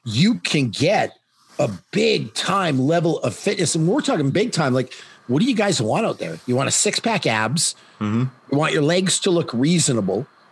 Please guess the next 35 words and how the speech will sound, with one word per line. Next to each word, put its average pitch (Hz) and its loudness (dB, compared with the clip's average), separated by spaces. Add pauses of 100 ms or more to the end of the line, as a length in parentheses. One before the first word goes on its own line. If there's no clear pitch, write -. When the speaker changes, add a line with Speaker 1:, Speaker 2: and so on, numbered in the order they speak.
(140)
Speaker 1:
You 135 2
want 143 0
a 135 0
nice 151 0
chest. - -2
You 143 2
want 147 -2
some 135 0
nice 143 0
arms. 131 0
Girls 165 0
wanna 160 2
be 170 2
more 160 2
toned 143 0
or 139 2
whatever 131 2
the 117 0
fuck - -6
that 117 -2
means. 117 0
Speaker 2:
<laughs> - -4
Speaker 1:
Uh, 127 2 (800)
you 147 0
wanna 175 2
look 160 0
better 160 2
in 160 2
your 131 2
Lululemon 147 2
pants 127 -4
or 123 0
whatever 143 0
you 139 2
wear. 127 0